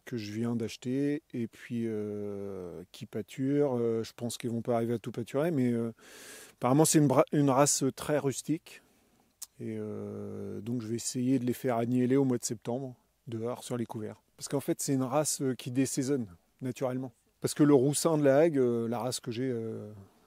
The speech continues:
tu peux pas les désaisonner, en fait. Du coup, euh, enfin, c'est, c'est bien, c'est une race adaptée aussi pour pâturer ça, quoi, mais, euh,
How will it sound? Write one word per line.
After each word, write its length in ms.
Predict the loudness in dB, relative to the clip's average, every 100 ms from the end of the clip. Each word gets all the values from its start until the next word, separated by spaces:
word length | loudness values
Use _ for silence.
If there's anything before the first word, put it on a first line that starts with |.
| _
tu 100 | -20
peux 140 | -10 -2
pas 160 | 2
les 100 | 2
désaisonner, 520 | 0 -4 -4 -4 -4 -6
en 40 |
fait. 200 | -12 -20 _ _ _ _ _ _ _ _ _ _ _ _ _ _
Du 180 | -18 -16
coup, 220 | -8 -6
euh, 220 | -6 -10 -14 -18 -20 _ _ _ _ _ _
enfin, 240 | -4 -4 -4
c'est, 200 | -12 -14
c'est 160 | -8 0
bien, 220 | 0 0
c'est 140 | -2
une 60 | -2
race 260 | -2 0
adaptée 400 | 0 0 0 2
aussi 220 | 2 2 -4
pour 140 | -4
pâturer 360 | -4 -4 -4 -4
ça, 160 | -6
quoi, 140 | -4 -4
mais, 200 | -4 -6
euh, 140 | -10